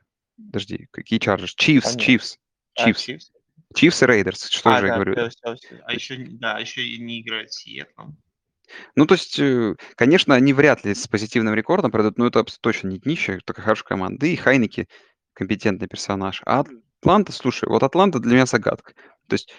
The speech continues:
Speaker 1: все равно я считаю, что команда, к-, у которой что-то есть,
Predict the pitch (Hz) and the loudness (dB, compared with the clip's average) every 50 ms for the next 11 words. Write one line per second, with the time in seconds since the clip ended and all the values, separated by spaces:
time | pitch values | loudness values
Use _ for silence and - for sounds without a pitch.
0 | - _ _ - - 143 156 180 156 127 - - - 113 107 - - 104 - 113 | -20 _ _ 2 4 4 6 6 4 2 2 2 0 0 0 0 -4 -2 0 0
1 | 117 123 117 104 - - - - _ - - - - 101 - 113 - - 117 107 | 2 2 0 0 -2 -6 -8 -12 _ -20 -20 -16 -6 -4 -4 -2 0 0 2 2
2 | 104 - - - 117 - - 101 98 95 101 104 123 - - _ _ | 0 0 -2 -2 -2 -2 -2 -4 -2 -2 -2 -2 -2 -4 -6 _ _